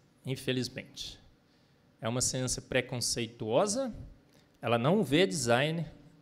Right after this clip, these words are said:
ela não fala sobre design, ela não ouve design. As universidades públicas, os, a academia em geral, ela não quer falar sobre isso, com raras exceções, e a ilustre exceção do Mackenzie.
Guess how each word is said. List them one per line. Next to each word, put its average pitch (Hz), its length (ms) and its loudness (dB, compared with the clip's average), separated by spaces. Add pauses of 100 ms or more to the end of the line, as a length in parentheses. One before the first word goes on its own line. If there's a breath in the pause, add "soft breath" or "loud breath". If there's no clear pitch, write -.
(120)
ela 110 240 -4
não 117 240 -4
fala 151 560 0
sobre 165 320 0
design, 113 540 -2 (200)
ela 107 240 -6
não 135 300 -4 (300)
ouve 113 680 0
design. 104 420 -8 (1200 soft breath)
As 98 140 -10
universidades 107 680 -2
públicas, 156 1160 0 (120)
os, 98 520 -12 (960)
a 110 60 2
academia 123 520 -2
em 120 40 -4
geral, 165 800 6
ela 120 140 2
não 117 120 -4
quer 131 140 -2
falar 110 260 -2
sobre 104 300 -10
isso, - 500 0 (640)
com 127 160 -4
raras 143 480 6
exceções, 147 880 -2
e 117 100 -10
a 98 60 -6
ilustre 147 560 2
exceção 120 540 -4
do 110 100 -8
Mackenzie. - 640 -14